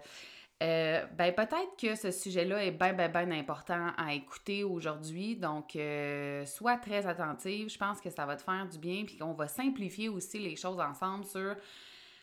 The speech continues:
à quoi ça sert, tu sais. Parce que,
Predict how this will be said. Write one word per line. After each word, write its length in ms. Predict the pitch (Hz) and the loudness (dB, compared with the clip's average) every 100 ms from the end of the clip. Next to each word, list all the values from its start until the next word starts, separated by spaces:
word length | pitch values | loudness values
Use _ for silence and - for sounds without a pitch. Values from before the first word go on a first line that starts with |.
| - | -4
à 100 | 180 | -4
quoi 300 | - 214 226 | 0 2 2
ça 160 | 196 147 | 0 -4
sert, 180 | - 170 | -4 -4
tu 380 | 156 92 - - | -4 -8 -12 -14
sais. 380 | - 180 190 190 - - - - _ | -6 -4 -6 -10 -18 -20 -20 -20 _
Parce 260 | 214 202 - | 0 0 0
que, 320 | 269 285 | 4 4